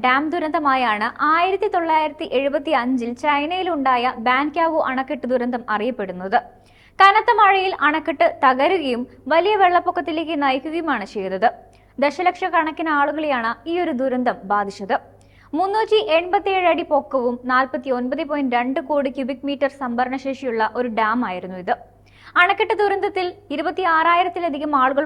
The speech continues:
മരണപ്പെട്ടുവെങ്കിലും ഇതിന്റെ പ്രത്യാഘാതമായി ഉണ്ടായ പകർച്ചവ്യാധികളും ക്ഷാമവും കാരണം ഒന്നേകാൽ ലക്ഷത്തോളം ആളുകൾ കൂടി മരിച്ചതോടുകൂടി ഡാം ദുരന്തത്തിന്റെ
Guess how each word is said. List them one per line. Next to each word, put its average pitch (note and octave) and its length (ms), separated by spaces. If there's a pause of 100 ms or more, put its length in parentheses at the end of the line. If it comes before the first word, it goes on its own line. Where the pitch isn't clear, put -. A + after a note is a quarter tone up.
മരണപ്പെട്ടുവെങ്കിലും B3 840 (320)
ഇതിന്റെ G#4 320
പ്രത്യാഘാതമായി F4+ 880
ഉണ്ടായ C4+ 360 (100)
പകർച്ചവ്യാധികളും C4+ 920 (140)
ക്ഷാമവും E4 500
കാരണം C4+ 320 (380)
ഒന്നേകാൽ G#4 500
ലക്ഷത്തോളം F4+ 500 (100)
ആളുകൾ D4 240 (100)
കൂടി C4 200 (160)
മരിച്ചതോടുകൂടി D4 720 (460)
ഡാം E4 260
ദുരന്തത്തിന്റെ E4 440